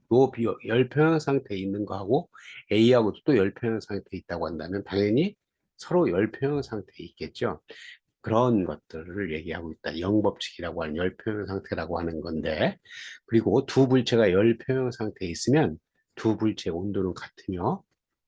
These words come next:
그 반대도 성립한다. 그럼 무슨 얘기예요? 두 물체의 온도가 같으면 열 평형 상태에 있는 것이다. 뭐 우리 쉽게 얘기할 수 있는 거죠.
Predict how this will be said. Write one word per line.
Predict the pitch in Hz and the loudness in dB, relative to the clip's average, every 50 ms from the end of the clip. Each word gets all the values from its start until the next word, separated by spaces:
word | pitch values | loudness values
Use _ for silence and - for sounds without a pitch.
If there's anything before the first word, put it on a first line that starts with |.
| _ _ _ _ _ _ _ _ _ _ _ | _ _ _ _ _ _ _ _ _ _ _
그 | - - 117 123 135 139 139 131 123 127 - - | -2 2 4 6 6 6 6 4 2 0 -6 -10
반대도 | - - 104 110 117 120 123 107 107 101 | -4 -2 0 2 4 4 4 2 2 -2
성립한다. | - - 113 110 104 - - - 85 - - - | -4 -2 -2 -2 -2 -4 -8 -10 -10 -10 -10 -6
그럼 | - 117 113 - | -2 -2 -2 -2
무슨 | - - - 117 104 | -4 -6 -4 -2 -2
얘기예요? | 82 - - 90 104 - _ _ - - - - - _ | -2 -2 -6 -10 -10 -10 _ _ -20 -20 -20 -20 -20 _
두 | - - 131 123 | 0 2 2 4
물체의 | 107 110 107 98 - - 104 | 4 2 0 0 0 0 0
온도가 | 92 92 95 101 95 101 95 87 | 2 2 0 0 -2 -2 -4 -4
같으면 | - - - - - - 104 127 185 226 226 - _ _ _ _ _ _ _ _ - - | -4 -8 -12 -12 -6 -2 0 2 2 2 0 -2 _ _ _ _ _ _ _ _ -2 0
열 | 95 95 95 98 95 | 2 4 4 2 0
평형 | - - 127 127 123 120 120 | -2 0 0 2 2 2 0
상태에 | 110 - 101 92 85 - - - 117 151 170 - _ _ - - | -2 -4 -6 -8 -8 -8 -6 -6 -4 -4 -6 -8 _ _ -6 -2
있는 | 98 95 98 95 92 | 0 2 2 2 0
것이다. | 82 78 - - - - 95 90 87 - _ _ _ _ - | -4 -6 -8 -8 -8 -8 -8 -8 -8 -12 _ _ _ _ -4
뭐 | 143 - - - | -4 -4 -4 -6
우리 | - - - | -8 -8 -6
쉽게 | - - - _ _ - 95 76 | -8 -10 -12 _ _ -4 -4 -4
얘기할 | 76 78 87 85 85 | -4 -8 -10 -10 -10
수 | - - - 80 | -12 -12 -12 -10
있는 | 78 80 82 | -10 -8 -8
거죠. | 80 76 - 107 - - | -10 -6 -4 -4 -4 -4